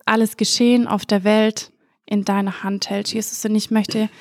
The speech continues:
die, die heute den Podcast anhören, Jesus, ich möchte sie segnen in deinem Namen mit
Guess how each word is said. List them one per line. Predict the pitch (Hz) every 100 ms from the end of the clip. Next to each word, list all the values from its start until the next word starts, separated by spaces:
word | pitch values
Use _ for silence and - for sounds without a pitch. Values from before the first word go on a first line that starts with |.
| - - - _
die, | 254 254 247
die | 233 226
heute | 226 220 214
den | 208 208
Podcast | - 226 - 220 -
anhören, | - 208 190 208
Jesus, | 202 202 -
ich | -
möchte | 220 202 -
sie | 196 208
segnen | 196 - 233 226 214 202
in | 202
deinem | 196 196 202 196
Namen | 196 202 202 190
mit | 196 -